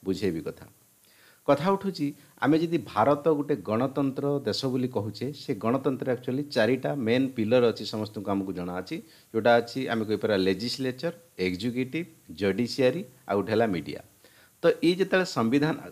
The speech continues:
actually ଭାରତର ସମ୍ବିଧାନ ବନା ହେଲା, ତ ସେତେବେଳେ actually ସମସ୍ତଙ୍କୁ ସମସ୍ତଙ୍କର ପାୱାର ଦିଆହେଲା କି କେହି କାହାରି ଉପରେ ଯେମିତି ଓଭରଲାପ୍ କରିବେନି କିମ୍ବା ଚଢ଼ିବେନି। ବଟ୍ ବର୍ତ୍ତମାନ କଥା ଉଠୁଛି, ବର୍ତ୍ତମାନ ମାନେ in the sense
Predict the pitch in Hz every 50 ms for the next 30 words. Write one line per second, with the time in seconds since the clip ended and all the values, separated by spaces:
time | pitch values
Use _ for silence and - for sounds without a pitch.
0 | - _ - - 120 - 151 139 123 107 107 117 131 131 135 139 143 139 - -
1 | 104 110 117 139 139 131 120 104 104 110 120 120 117 104 90 90 95 - - -
2 | - - _ _ _ _ 156 156 - 160 151 185 185 170 156 143 - 151 156 185
3 | - - - - 127 139 165 175 - - 160 156 151 156 190 202 196 - - 135
4 | 123 131 147 143 143 - 156 143 147 156 160 156 - - 120 117 120 127 139 139
5 | 127 113 123 120 113 117 127 139 170 165 - 160 - _ - 139 131 - 175 175
6 | - - 139 120 123 143 143 147 143 139 143 139 135 127 135 139 131 - 147 -
7 | - - 117 110 101 107 147 151 151 160 151 143 - - - 117 107 107 107 117
8 | 135 202 226 - - - _ - - 127 131 127 127 - 113 98 95 101 82 82
9 | 78 - - - _ _ _ _ - _ _ _ _ _ 180 180 - 107 - 117
10 | 113 - - 185 185 185 180 - - 120 120 139 160 156 151 147 139 117 127 117
11 | 113 139 156 151 - 226 220 220 214 208 202 254 262 233 160 151 160 151 - 151
12 | 156 175